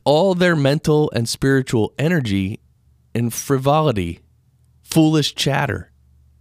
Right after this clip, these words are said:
and selfish argument, not to mention wasteful physical excesses. If you would acquire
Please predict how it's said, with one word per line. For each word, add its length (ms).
and 160
selfish 580
argument, 580
not 260
to 80
mention 480
wasteful 500
physical 640
excesses. 800
If 240
you 140
would 280
acquire 800